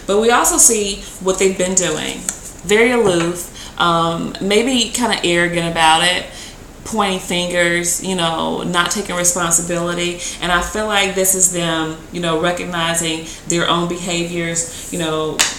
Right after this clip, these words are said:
and, and trying to adjust here. Because this hermit is looking for their life partner. Looking for you. Okay. Looking for you.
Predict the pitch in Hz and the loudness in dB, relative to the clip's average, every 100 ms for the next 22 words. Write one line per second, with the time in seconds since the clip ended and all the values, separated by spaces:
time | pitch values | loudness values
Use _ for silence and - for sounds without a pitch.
0 | - - - - - - - 185 190 208 | -14 -18 -18 -20 -20 -12 -2 0 0 2
1 | 208 254 240 240 240 247 233 220 220 196 | 4 4 4 4 2 4 6 6 6 4
2 | - - - - - 185 147 - - - | 4 4 4 0 -10 -6 -6 -8 -16 -20
3 | - - 175 190 180 185 202 220 233 202 | -20 -10 -2 2 4 4 2 2 0 2
4 | 180 180 180 180 - 180 170 170 170 - | 2 2 0 -6 -8 -6 -2 -2 -2 -8
5 | - - 175 175 175 170 170 - 170 165 | -12 -4 0 2 4 2 2 -4 -2 -2
6 | 156 147 156 - - - - - - - | -4 -8 -8 -14 -18 -20 -18 -18 -18 -18
7 | - - - - - - - - 185 190 | -18 -18 -18 -16 -16 -16 -12 -6 -4 -4
8 | - 170 165 156 160 - - - - - | -4 -4 -2 -4 -6 -14 -20 -20 -20 -20
9 | - - - - - - - 175 170 165 | -20 -20 -20 -20 -20 -18 -12 -10 -6 0
10 | 147 - - - - - - - - - | 0 -2 -12 -18 -20 -20 -18 -12 -12 -12
11 | - - - - - - - - - - | -18 -18 -18 -18 -20 -20 -20 -20 -20 -4
12 | - - 156 185 185 185 180 139 | -4 -2 -4 -4 -6 -6 -6 -6